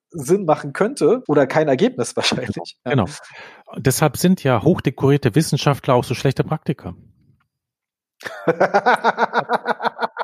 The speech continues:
Speaker 2: Und deshalb auch,
Speaker 1: <laughs>
Speaker 2: und deshalb, äh, ist es ja auch so, dass die Leute, derjenige, der viel weiß, zweifelt und der, der wenig weiß, der trifft eine Entscheidung,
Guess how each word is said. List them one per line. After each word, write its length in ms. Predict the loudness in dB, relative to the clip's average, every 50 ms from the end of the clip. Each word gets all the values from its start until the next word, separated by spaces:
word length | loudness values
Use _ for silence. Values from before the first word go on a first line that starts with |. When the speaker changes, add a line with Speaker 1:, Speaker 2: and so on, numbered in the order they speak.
| -8 -6 -6 -2 -2
Speaker 2:
Und 160 | -2 -2 -2 _ -4 -2
deshalb 300 | 0 0 2 2 2 2 2 2 0 2 2 2
auch, 140 | 2 2
Speaker 1:
<laughs> 1040 | 2 0 0 0 -2 0 0 -2 0 -2 -4 -6 -6 _ _ _ _ -20 -20 -14 -8
Speaker 2:
und 140 | -6 0 0
deshalb, 380 | 0 2 2 2 0 0 -2 -6
äh, 220 | -8 -6 -6 -6 -6 _
ist 160 | -2 -2 0
es 200 | 0 -2 -2 -2
ja 120 | -2 -2 2
auch 320 | 2 2 2 2 -2 -6 -12
so, 320 | -4 0 2 2 4 2
dass 360 | 2 2 0 0 0 -2 -6
die 140 | -6 -6 -6
Leute, 560 | -4 -4 -2 -4 -4 -2 -2 -2 -2 -2 -2 -4 _ 0
derjenige, 480 | 2 4 4 4 4 4 2 2 2
der 220 | 2 4 4 2 2
viel 400 | 0 -2 0 2 2 2 2 2
weiß, 440 | 2 2 2 2 2 2 0 -4 -6
zweifelt 720 | -8 -4 0 2 2 2 2 2 2 0 -2 -2 -8 -18 -20 -20 _ _ _ _ -4
und 160 | -2 0 2
der, 100 | 2 4
der 200 | 4 2 2 0
wenig 380 | 0 2 2 2 2 2 0 0
weiß, 340 | 0 2 4 2 2 0 -2
der 140 | -2 -2 -2
trifft 260 | 0 -2 -4 -2 -4 -4
eine 80 | -4
Entscheidung, 600 | -4 -2 2 2 2 2 2 2 0 0 -2 -2